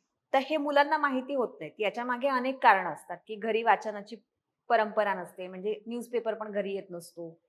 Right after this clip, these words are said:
त्याच्यामुळे वाचनाची आवड लागणार कुठून? दुसरी गोष्ट म्हणजे, अ, बरेचसे मराठी, अ, मुलं जी आहेत ती इंग्रजी माध्यमाच्या शाळेत शिकतात, त्याच्यामुळे ती already, अ, मराठीपासून लांब गेलेली असतात. मग तिथेही त्यांचा मराठी साहित्याशी संबंध येत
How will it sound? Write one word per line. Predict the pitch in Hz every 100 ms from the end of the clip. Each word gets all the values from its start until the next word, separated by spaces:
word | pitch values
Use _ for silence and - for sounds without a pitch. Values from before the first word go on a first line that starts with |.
| _ _ _ _
त्याच्यामुळे | 214 208 226 233
वाचनाची | 240 202 233 226 233
आवड | 220 202 220
लागणार | 180 180 170
कुठून? | 170 - 160 156 _ _ _ _ -
दुसरी | 233 226 262
गोष्ट | 262 254 254
म्हणजे, | 262 247 240 254 247 254 -
अ, | 214 208 202 202 202 - _ _ _
बरेचसे | 208 240 254 254 277
मराठी, | 254 226 226 247 240 - _ -
अ, | 202
मुलं | 196 196 220 220
जी | 220 220
आहेत | 190 175 170
ती | 240 233
इंग्रजी | 233 233 233
माध्यमाच्या | 214 185 208 196 190
शाळेत | 196 170 175
शिकतात, | 180 - - 165 - _ _ _ _ _ _
त्याच्यामुळे | 220 202 233 240 247
ती | 254
already, | 262 233 240 247 240 - - -
अ, | -
मराठीपासून | 214 233 220 247 233 233
लांब | 226 196 190
गेलेली | 180 170 170
असतात. | 156 - 151 _ _ _ _ -
मग | 262
तिथेही | 269 247 285
त्यांचा | 277 269 277
मराठी | 262 226 240 254
साहित्याशी | 262 262 262 247 262 254
संबंध | 254 214 220 220
येत | 202